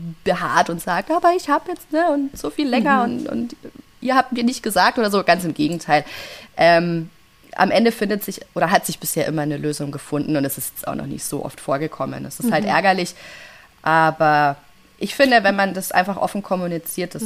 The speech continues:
Speaker 2: Mhm.
Speaker 1: ist immer das Wichtigste, genau.
Speaker 2: Man lernt dann halt auch so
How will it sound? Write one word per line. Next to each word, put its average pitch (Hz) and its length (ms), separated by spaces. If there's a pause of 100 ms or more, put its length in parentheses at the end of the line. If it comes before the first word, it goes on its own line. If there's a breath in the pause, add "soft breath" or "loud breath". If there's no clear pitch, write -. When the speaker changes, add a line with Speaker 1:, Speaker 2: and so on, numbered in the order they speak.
(140)
Speaker 2:
Mhm. 196 180
Speaker 1:
ist - 160
immer 170 200
das 139 180
Wichtigste, 143 600
genau. 143 220 (120)
Speaker 2:
Man 208 160
lernt 214 300
dann 226 160
halt 214 160
auch 202 160
so 202 420